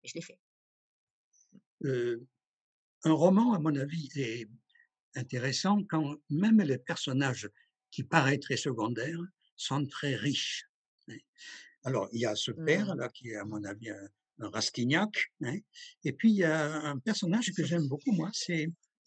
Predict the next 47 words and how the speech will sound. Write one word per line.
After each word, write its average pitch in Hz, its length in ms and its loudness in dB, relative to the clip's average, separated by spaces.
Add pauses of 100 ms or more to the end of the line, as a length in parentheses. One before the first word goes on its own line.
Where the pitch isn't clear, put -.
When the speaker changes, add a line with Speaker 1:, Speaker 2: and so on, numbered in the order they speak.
(140)
Speaker 2:
heu, 139 380 0
Gabrielle, 180 720 4 (880)
la 131 100 -2
mère 147 240 0
adoptive, 160 800 -2
Speaker 1:
Mmh 185 120 2
mh. 160 220 -2 (100)
La 156 100 -2
Speaker 2:
et - 20 0
Speaker 1:
mère. 143 220 2
Speaker 2:
qui 185 140 0
a 208 100 4
sa 165 220 -2
vie, 175 280 0
son - 140 -2
Speaker 1:
Mmh 160 80 2
mh. 170 80 4
Speaker 2:
univers, 170 720 0 (200)
heu, 127 480 -6 (520)
et 147 120 -2
c'est 170 320 -2
un, 170 60 2
un, 160 320 -2
un 156 240 -4
uni-, 160 360 -6
c'est 175 200 -8
une 175 120 -2
femme 214 300 2
qui, 180 240 -6 (140)
qui 185 80 0
fédère 196 480 4
autour 143 300 -8
d'elle, 143 360 0 (140)
hein, 139 160 -4 (540)
heu, 135 300 -6 (340)
et 127 100 -10
qui, - 180 -8
et 131 140 0
qui 165 180 -4
s'éloigne 175 480 2
de 170 140 0
Speaker 1:
Alors, 202 160 8
vous - 60 8
Speaker 2:
son - 40 4
Speaker 1:
voulez 277 160 6
dire 285 180 4
Hélène ? 285 440 6